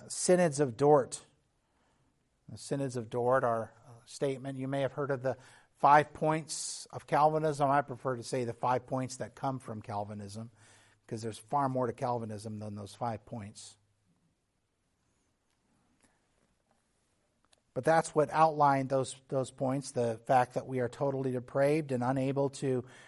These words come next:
redeem ourselves and are not able to will so in and of ourselves, that God chooses a people from before the foundations of the world, and that he died,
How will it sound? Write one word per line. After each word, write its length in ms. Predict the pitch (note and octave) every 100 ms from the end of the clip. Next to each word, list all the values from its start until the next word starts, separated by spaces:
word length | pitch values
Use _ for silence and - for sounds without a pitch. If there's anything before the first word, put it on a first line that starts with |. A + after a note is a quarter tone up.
| -
redeem 380 | - B2+ D3+ D3+
ourselves 640 | D3 - E3 D3+ F3+ D3 C3+
and 100 | B2
are 80 |
not 220 | C3+ C#3 C#3
able 240 | C3 C3+
to 80 | B2+
will 260 | A#2 D#3
so 360 | D#3+ - D#3 D3
in 100 | D3
and 100 | C#3+
of 100 | C#3
ourselves, 580 | C#3+ - D#3 E3 F#3 C3
that 160 | A#2 A#2
God 320 | C#3 D3 C#3+ - - _
chooses 440 | - F3 D3+ D3
a 60 | C#3+
people 380 | - E3 D#3+ E3
from 160 | D3
before 320 | C3+ C3 D3 C#3
the 100 | C3
foundations 600 | C#3 C#3 C#3+ C#3 C#3+ B2+
of 80 | B2+
the 100 | B2
world, 400 | A#2+ C3+ F#3 D3
and 140 | A#2+
that 140 | B2
he 140 | - D3+
died, 420 | B2+ B2 D#3+ D#3+